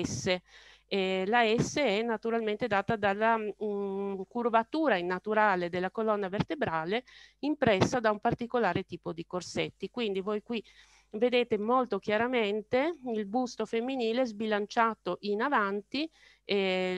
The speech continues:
la bus-, eh, il, mm, diciamo, la vita spostata all'indietro e quindi, diciamo, una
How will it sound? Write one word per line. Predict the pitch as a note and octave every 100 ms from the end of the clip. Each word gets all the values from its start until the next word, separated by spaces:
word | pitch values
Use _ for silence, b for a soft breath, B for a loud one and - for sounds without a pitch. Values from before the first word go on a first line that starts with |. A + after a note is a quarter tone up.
| F#3+
la | A3+
bus-, | G#3 C4+ B3+ - - -
eh, | G#3 G3+
il, | F#3+ G#3+ G3+
mm, | G#3+ G#3 G3
diciamo, | G3 A3+ G3+
la | F#3+
vita | B3+ B3 - D#3
spostata | - E3+ - G#3+ G3 - -
all'indietro | F#3 G3+ D4 D#4+ G#3 F3 F#3 B3 A3+
e | A3+ -
quindi, | G#3+ F3 F#3 A3
diciamo, | F#3+ - F#3 G3 -
una | G#3 G3+ G3+